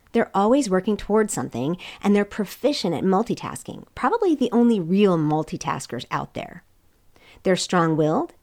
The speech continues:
independent, positive, persistent, driven by authority, and will easily <laughs> try and take control.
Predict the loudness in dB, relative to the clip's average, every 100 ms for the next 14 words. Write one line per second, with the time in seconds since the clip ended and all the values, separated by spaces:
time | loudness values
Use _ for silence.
0 | _ -2 0 -2 -4 -2 -2 -6 -14 _
1 | -4 -2 -2 -6 -6 -6 -6 _ _ _
2 | _ -4 -4 2 0 2 -4 -4 -8 -16
3 | _ _ -4 0 2 4 4 4 2 0
4 | 0 2 2 0 0 0 -2 -4 -2 2
5 | 2 2 -2 0 0 2 2 0 0 -2
6 | 0 0 0 -6